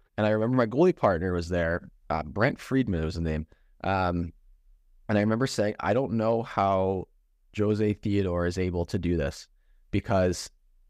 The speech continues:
I can't push. Like, how are they doing this?" I thought it was, like, so insane. But now it's just, like, it's au-, like,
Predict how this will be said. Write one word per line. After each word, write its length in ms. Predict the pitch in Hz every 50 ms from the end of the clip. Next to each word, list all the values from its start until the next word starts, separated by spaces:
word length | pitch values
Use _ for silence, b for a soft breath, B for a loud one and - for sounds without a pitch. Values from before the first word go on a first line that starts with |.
| _ _ _ _ _ _ _ _ _ -
I 80 | 101
can't 320 | 98 - - 113 110 - -
push. 340 | - 175 - - - - -
Like, 140 | 101 92 - -
how 220 | 101 117 110 117
are 80 | 120 117
they 120 | 113 110
doing 280 | 101 101 117 143 127 82
this?" 160 | 65 71 -
I 120 | 80 101
thought 260 | 113 - - 107 113 135
it 60 | 143
was, 160 | 147 131 -
like, 140 | 127 123 -
so 640 | - - - - - 123 110 117 120 123 120 - -
insane. 600 | 120 120 117 110 - - 113 110 101 85 82 78 - - _ _ _ _ _ _ _ _ _ _
But 160 | - 101 120 104
now 380 | 110 113 117 143 160 131 110
it's 160 | 98 95 -
just, 220 | - - 110 - -
like, 200 | 117 104 - - - -
it's 120 | 107 - -
au-, 100 | - 98 -
like, 180 | 98 98 90